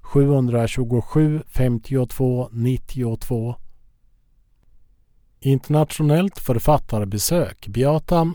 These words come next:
Omobiyi Maires, torsdagen den tolfte september klockan arton till nitton, Stadsbiblioteket, Mallas sal.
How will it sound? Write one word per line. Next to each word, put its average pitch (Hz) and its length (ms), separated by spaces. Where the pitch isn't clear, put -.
Omobiyi 135 1000
Maires, 117 840
torsdagen 139 680
den 143 160
tolfte 131 480
september 113 760
klockan 151 360
arton 165 540
till 123 220
nitton, 127 640
Stadsbiblioteket, 101 1600
Mallas 113 840
sal. 123 480